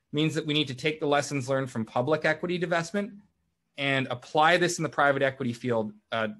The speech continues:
to success. And I think that really starts fundamentally for us as a labor union representing over eighty thousand members with educating our members and our trustees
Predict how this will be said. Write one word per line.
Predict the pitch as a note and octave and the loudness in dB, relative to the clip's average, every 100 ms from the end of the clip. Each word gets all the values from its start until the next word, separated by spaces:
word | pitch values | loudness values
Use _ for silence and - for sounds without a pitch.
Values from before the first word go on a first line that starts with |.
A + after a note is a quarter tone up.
| - | -14
to | - | -12
success. | B2 A#2+ - C#3 - | -10 -6 -2 -2 -2
And | B2+ | -4
I | |
think | B2 G3 | -4 0
that | F3 - | 2 2
really | C#3 E3 E3+ | 2 2 2
starts | - C#3+ A#2 - | 2 2 2 -2
fundamentally | - C#3+ C#3 C#3 B2+ | 0 2 2 0 -2
for | A#2+ B2+ C3 | -4 2 2
us | G#2 G#2 - _ _ _ _ | 2 -2 -12 _ _ _ _
as | D3+ C#3+ | 0 2
a | |
labor | C3 D3+ D#3 | 4 4 2
union | C3+ A2+ A2 A2 - _ _ _ - | 0 0 0 -2 -6 _ _ _ 0
representing | C3+ C3 C#3+ C3 | 0 2 2 2
over | A#2+ | 2
eighty | A#2+ B2 | 0 0
thousand | B2 A#2+ A#2 | 0 0 2
members | D#3 C#3 A#2+ A2+ | 2 2 0 -2
with | A#2+ | -4
educating | C3 B2+ C#3 C3 B2 | -6 -4 -4 -2 -2
our | B2 | -2
members | A2+ A#2+ C#3+ F#3+ G#3 - | 0 0 2 0 -2 -4
and | C3 | -2
our | A#2 | 0
trustees | A2+ A#2+ G#2+ - A2+ G#2 G#2 - | -2 -4 -6 -4 -4 -4 -6 -10